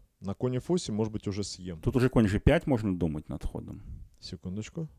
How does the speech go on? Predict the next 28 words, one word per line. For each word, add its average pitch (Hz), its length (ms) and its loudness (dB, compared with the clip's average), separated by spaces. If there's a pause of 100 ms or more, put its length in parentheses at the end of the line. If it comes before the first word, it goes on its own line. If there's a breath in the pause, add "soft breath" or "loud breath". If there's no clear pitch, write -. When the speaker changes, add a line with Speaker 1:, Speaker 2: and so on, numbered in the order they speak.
(460)
Speaker 1:
Конь 90 180 -6
Ж 107 200 2
пять? - 300 -2
Speaker 2:
Ну, 127 320 4
при - 220 -2
случае. 98 460 2
Ладья 98 240 4
бьёт 104 160 2
Ж 101 100 -4
пять, 139 220 2
ладья 98 180 0
бьёт 90 180 0
Т 92 120 -2
шесть, - 260 -4
или 107 100 0
это 113 100 -2
всё-таки - 260 -2
ничья? 92 460 0
Это - 160 -8
всё-таки - 240 -4
Speaker 1:
Ну, 107 60 4
давай 247 120 6
Speaker 2:
ничья, - 140 4
на-, - 60 4
Speaker 1:
посмотрим, 113 500 -2
ну. 165 320 -4
Speaker 2:
наверное, 101 360 6
ничья. 92 580 0